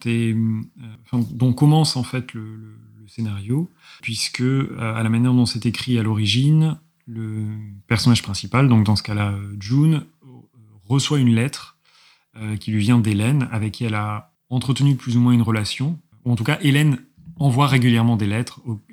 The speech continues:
mais sans, sans jamais de, d'adresse retour, euh, auquel June, donc dans ce cas-là, n-, n'aurait pas été, euh, en capacité de répondre. Et, euh, des lettres qui sont, euh, clairement des lettres d'un es-, d'un amour fou, euh,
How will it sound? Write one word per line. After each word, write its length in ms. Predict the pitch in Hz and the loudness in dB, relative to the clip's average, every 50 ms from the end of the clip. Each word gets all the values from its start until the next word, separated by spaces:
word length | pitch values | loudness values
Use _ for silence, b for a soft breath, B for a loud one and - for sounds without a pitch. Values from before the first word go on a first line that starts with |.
| - 113 104 | -20 -10 -6
mais 160 | 107 107 104 | -6 -4 -4
sans, 380 | 98 - - 135 135 131 123 117 | -4 -2 0 0 0 2 0 0
sans 160 | - 135 131 | 0 0 0
jamais 260 | 107 123 120 127 131 | 2 2 2 2 2
de, 220 | 120 113 113 110 | 2 0 0 -2
d'adresse 380 | 104 107 117 110 110 110 110 - | 0 0 0 -2 -2 -4 -6 -6
retour, 500 | - 113 92 - 139 165 170 131 95 - b b b b b b b b b b _ - | -8 -12 -10 -8 -8 -6 -6 -6 -10 -10 b b b b b b b b b b _ -8
euh, 240 | 117 113 107 107 107 101 | -6 -6 -4 -6 -6 -6
auquel 340 | 120 104 - 120 113 113 | -6 -4 0 2 2 4
June, 320 | 107 120 127 131 120 107 101 104 | 4 4 4 4 4 2 0 -6
donc 160 | 101 98 104 | -10 -12 -8
dans 100 | 101 104 | -6 -6
ce 80 | 98 - | -4 -2
cas-là, 160 | 117 113 117 113 | 0 0 2 2
n-, 360 | 107 104 101 101 101 101 104 | 2 0 0 -2 -4 -6 -6
n'aurait 220 | 104 101 95 98 | -8 -8 -10 -10
pas 120 | - - 107 | -4 -2 -2
été, 300 | 104 98 - 110 110 107 | -2 -2 -4 -6 -6 -6
euh, 160 | 104 101 104 101 107 - - | -6 -8 -10 -12 -16 -18 -18
en 200 | 107 101 101 98 101 - _ _ _ _ _ _ _ _ | -20 -20 -20 -20 -20 -20 _ _ _ _ _ _ _ _
capacité 440 | - 104 - 196 - 117 101 117 | -6 -2 0 2 2 2 0 -2
de 60 | 107 104 | -4 -4
répondre. 460 | 101 104 98 - 196 175 110 92 _ _ _ _ _ _ _ _ _ _ _ _ _ _ _ _ _ _ _ _ _ | -4 -6 -4 -2 -2 -2 -2 -6 _ _ _ _ _ _ _ _ _ _ _ _ _ _ _ _ _ _ _ _ _
Et, 180 | 143 143 147 143 | 0 2 2 2
euh, 140 | 139 123 113 | 2 2 2
des 120 | 107 123 | 2 2
lettres 280 | 117 127 143 - - 107 | 2 2 0 -2 -4 -6
qui 160 | - - 104 | -6 -6 -6
sont, 360 | - - 123 123 127 131 120 | -4 -2 -2 0 0 0 0
euh, 260 | 107 107 107 107 107 | -2 -2 -4 -6 -6
clairement 380 | 92 - 113 107 104 107 117 120 | -6 -6 -4 0 0 2 2 2
des 120 | 104 101 | 0 0
lettres 280 | 98 104 110 - - 113 | -2 -2 -4 -6 -8 -12
d'un 140 | 101 101 101 | -14 -12 -14
es-, 200 | 101 92 - _ _ _ _ - | -14 -16 -20 _ _ _ _ -18
d'un 220 | - 104 101 107 | -14 -8 -4 0
amour 320 | 107 104 104 107 104 - - | 2 2 2 2 0 -2 -8
fou, 440 | - - - 127 131 139 131 123 113 | -14 -2 0 4 4 6 6 4 4
euh, 400 | 113 110 113 117 117 120 120 | 2 0 -2 -4 -6 -8 -10